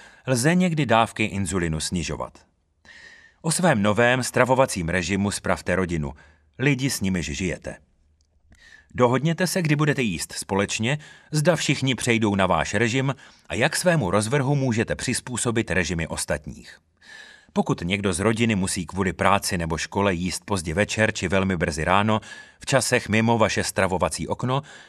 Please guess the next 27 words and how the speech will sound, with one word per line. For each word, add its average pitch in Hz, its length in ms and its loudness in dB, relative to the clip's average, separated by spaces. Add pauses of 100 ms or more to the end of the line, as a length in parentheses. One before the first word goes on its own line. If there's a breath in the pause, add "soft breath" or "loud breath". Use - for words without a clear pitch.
(220 loud breath)
můžete 185 360 2
mu 165 160 4
i 95 80 -6
tak 147 240 0
dělat 135 260 2
společnost 147 760 -2 (280 loud breath)
a 143 80 -4
dát 151 240 4
si - 180 -2
s - 100 -4
ním 107 220 2
perlivou 82 480 2
vodu, 123 380 0
bylinkový 92 580 0
čaj 123 320 0 (340 loud breath)
nebo 98 220 2
jakýkoliv 135 560 0
nekalorický 92 720 0
nápoj. - 500 -6 (1160 loud breath)
Také 196 260 2
je 139 140 4
dobré 113 340 4
nechat 107 340 0
ostatním 117 540 0
několik 101 420 0
dnů 85 160 -2
prostor, 113 560 0